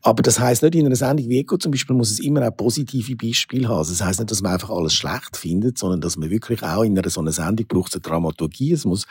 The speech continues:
harte Sachen sein, aber es darf ruhig auch mal, äh, gute, positive Sachen sein. Ich habe schon gesagt, die Sendung Anfangsjahr, da haben wir wirklich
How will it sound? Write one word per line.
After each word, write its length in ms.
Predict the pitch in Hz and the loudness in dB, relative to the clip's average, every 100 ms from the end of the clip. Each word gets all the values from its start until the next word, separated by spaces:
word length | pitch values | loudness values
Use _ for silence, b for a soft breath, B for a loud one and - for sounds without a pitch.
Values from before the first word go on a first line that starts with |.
| B B B B B B | B B B B B B
harte 380 | - 135 - 156 | 4 4 4 2
Sachen 340 | 151 139 - | 2 2 0
sein, 140 | 135 | 0
aber 140 | 135 110 | 0 0
es 100 | - | 0
darf 240 | 87 - | -2 0
ruhig 240 | 92 107 85 | 2 2 0
auch 60 | |
mal, 260 | 90 87 80 B B B B | 0 0 -2 B B B B
äh, 180 | 101 - | -8 -6
gute, 380 | - 156 233 - | 0 2 2 -4
positive 580 | - 147 190 175 151 147 | -6 -6 -4 -4 -4 -2
Sachen 320 | 127 143 - | -2 -4 -2
sein. 80 | 147 | -2
Ich 80 | 131 | 0
habe 80 | |
schon 140 | 110 113 | 0 0
gesagt, 260 | 113 110 | 0 -2
die 40 | 110 | -2
Sendung 340 | 101 107 107 | -2 0 0
Anfangsjahr, 520 | 95 95 98 87 90 | 0 0 -2 -2 -2
da 120 | 98 92 | 0 0
haben 100 | 92 | 0
wir 80 | |
wirklich 280 | 101 113 - | 0 -2 -6